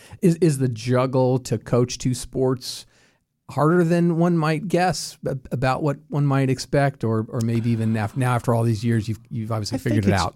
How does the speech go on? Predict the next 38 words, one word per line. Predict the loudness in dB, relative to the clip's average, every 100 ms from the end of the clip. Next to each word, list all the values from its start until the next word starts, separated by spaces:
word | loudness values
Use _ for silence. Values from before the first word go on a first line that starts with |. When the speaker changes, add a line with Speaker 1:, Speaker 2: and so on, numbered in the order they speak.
| -4
Speaker 2:
I |
think | -4 -2 -2
it's | -2 -4
changed. | 0 2 2 0 -4 -6
Speaker 1:
Yeah. | 0
Speaker 2:
You | 2
know, | 2
for | 0 0
me, | 2 2 2
it | 0 -2
still | -2 0 0
works. | 0 0 -2 -10 -14 -16 -6
Um, | -2 0 0 -2 -4 -6 -12 -8
you | -4
know, | -2 -2
I | -2
think | -2 -2
I'm | 0 0
the | 2 2
only | 2 0
guy | 2 2 2
in | 2
our | 0
department | 0 -2 -2 -2 -4 -6
that | -6
still | -4 -4
continues | -2 -4 0 2 2 0
to | -4
do | 0 2 2
it. | 0 -4
And | -2 -2
for | 0
me, | 2 4 4
that | 2 0
marriage | 0 0 2 0
has | -2 -2
been | -2 -2
great. | 0 2 0 -2